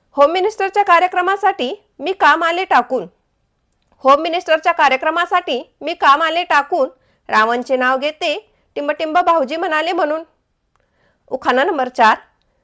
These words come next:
कोकणातील फेवरेट डिश आहे पिठी. कोकणातील फेवरेट डिश आहे पिठी,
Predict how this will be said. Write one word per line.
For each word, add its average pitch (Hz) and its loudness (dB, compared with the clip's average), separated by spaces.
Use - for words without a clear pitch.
कोकणातील 339 -2
फेवरेट 302 2
डिश 320 -4
आहे 320 -4
पिठी. 269 -8
कोकणातील 269 -2
फेवरेट 277 4
डिश 311 -6
आहे 320 -2
पिठी, 339 -4